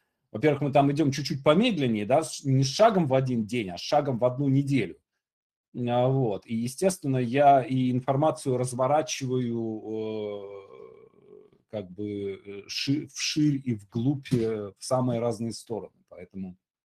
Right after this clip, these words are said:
а здесь у меня задача, чтобы вы, ну, хоть что-то поняли. Поэтому я стараюсь, э, по-, поняли и попробовали, да, чтобы сделали что-то и получили какой-то результат. Увидели, что эти инструменты работают, они реально работают. Более того, только они и работают.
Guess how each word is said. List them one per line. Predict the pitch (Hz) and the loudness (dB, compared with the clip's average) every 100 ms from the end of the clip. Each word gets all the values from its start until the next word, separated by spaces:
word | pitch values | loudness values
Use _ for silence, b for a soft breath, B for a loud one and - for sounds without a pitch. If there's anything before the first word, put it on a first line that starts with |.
| _ _ _ _ _ _ _ | _ _ _ _ _ _ _
а | 139 | -2
здесь | 135 196 185 | 6 6 6
у | |
меня | 151 165 | 4 4
задача, | 143 143 185 156 | 4 6 4 4
чтобы | 127 127 120 | -2 -4 0
вы, | 185 | 2
ну, | 143 170 | 4 0
хоть | 160 143 | 0 -4
что-то | - 185 - 110 | -2 0 0 -4
поняли. | - 127 98 90 | -4 -4 -4 -8
Поэтому | 87 107 87 113 | -8 -10 -6 -4
я | 123 | -4
стараюсь, | 120 - 131 139 120 - b b b _ _ _ | -4 -2 0 0 0 -6 b b b _ _ _
э, | 123 117 113 110 113 110 107 107 - | -2 0 2 0 -2 -2 -6 -8 -10
по-, | - - | -12 2
поняли | 202 240 196 139 | 6 6 6 4
и | |
попробовали, | 135 127 - 185 143 117 95 90 | 4 2 4 4 4 0 -4 -8
да, | 90 120 135 | 0 0 0
чтобы | - 92 | -4 -14
сделали | 104 104 175 151 127 | -14 0 4 4 2
что-то | 131 - 240 - | -2 0 0 2
и | 143 | 0
получили | 135 139 135 196 214 | 0 -2 -2 -4 -4
какой-то | 160 131 156 143 | -4 -4 -4 -2
результат. | 120 117 131 123 95 - | -4 -4 -6 -6 -10 -10
Увидели, | 92 104 147 139 113 | -12 -10 -6 -6 -6
что | - - 95 - | -8 -14 -16 -12
эти | 120 120 | -12 -4
инструменты | 117 107 - 117 127 123 104 | -4 -4 -6 -4 -2 -2 -2
работают, | 117 107 95 92 | -2 -2 -8 -8
они | 92 110 110 | -6 -2 0
реально | 113 131 104 90 | 2 2 2 -4
работают. | 101 95 85 _ 95 | -6 -10 -14 _ -8
Более | 113 170 135 | 4 4 4
того, | 107 | 0
только | - 196 196 | 4 4 8
они | 175 185 | 8 8
и | 175 | 6
работают. | 156 147 117 - - | 6 4 0 -6 -12